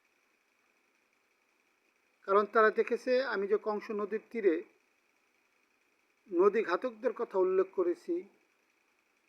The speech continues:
নদীর সৌন্দর্যের কথা উল্লেখ করেছি, নদীর অবদানের কথা উল্লেখ করছি, তারা আমাকে শেষ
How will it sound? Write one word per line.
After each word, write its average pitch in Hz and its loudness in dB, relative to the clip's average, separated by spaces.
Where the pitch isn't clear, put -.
নদীর 185 4
সৌন্দর্যের 196 2
কথা 185 -6
উল্লেখ 170 0
করেছি, 165 -6
নদীর 170 2
অবদানের 185 2
কথা 180 -10
উল্লেখ 143 -6
করছি, - -20
তারা 156 -4
আমাকে 156 -2
শেষ 180 -6